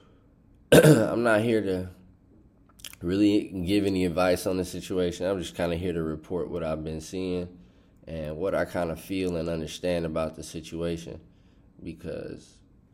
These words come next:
I mean, this is just, they finally actually publicized a catastrophic, uh, event in our financial system of America.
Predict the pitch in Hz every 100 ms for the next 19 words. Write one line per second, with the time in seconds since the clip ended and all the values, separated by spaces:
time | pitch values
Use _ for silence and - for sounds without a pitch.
0 | - 82 80 78 73 73 78 85 85 76
1 | 82 78 - - _ _ - - _ _
2 | - 95 - - 107 104 101 98 92 92
3 | - - - 98 90 - 92 73 101 87
4 | 85 - 90 87 85 85 - - 90 87
5 | 73 - - 101 92 87 - 87 82 -
6 | 82 80 85 80 76 69 - 80 78 90
7 | 82 - - 78 71 76 73 - 78 78
8 | 76 73 - 69 - 82 - 78 76 71
9 | 73 80 80 76 - 73